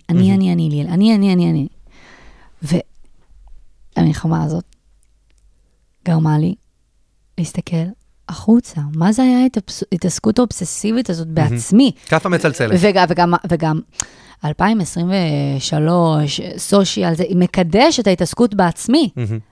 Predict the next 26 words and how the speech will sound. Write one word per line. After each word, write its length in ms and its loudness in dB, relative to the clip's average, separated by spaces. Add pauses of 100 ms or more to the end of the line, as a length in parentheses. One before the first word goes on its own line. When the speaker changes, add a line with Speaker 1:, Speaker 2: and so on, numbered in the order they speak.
(180)
Speaker 1:
אבל 260 -2
זה 120 -10
בולשיט. 580 0 (500)
זה 180 2
בולשיט. 640 0 (400)
זה 160 2
לא 180 4
האמת. 480 0 (480)
זה 160 2
לא 120 6
האמת. 300 2
האמת 280 -2
זה 60 -4
מה 100 -2
שקורה 300 -2
בין 120 0
אנשים. 400 0 (320)
זה 60 -8
משפחה, 440 -4
זה 80 -6
חברים, 520 -2
זה 200 -6
רגשות, 500 -2 (260)
זה 120 -2
בריאות, 640 2
זה 300 -2